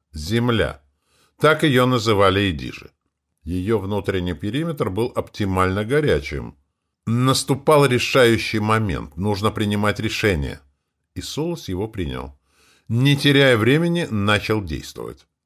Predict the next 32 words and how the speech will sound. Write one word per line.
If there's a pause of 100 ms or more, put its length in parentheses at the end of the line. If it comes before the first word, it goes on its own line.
(320)
Он
разделил
команду
флагмана. (540)
Часть
экипажа
оставил
на
борту
корабля
с
приказом
обеспечить
прикрытие
во
время
спуска
второй
группы
на
планету
Земля. (720)
С
надеждой
на
спасение
командующий
Солос
и
члены
его
команды,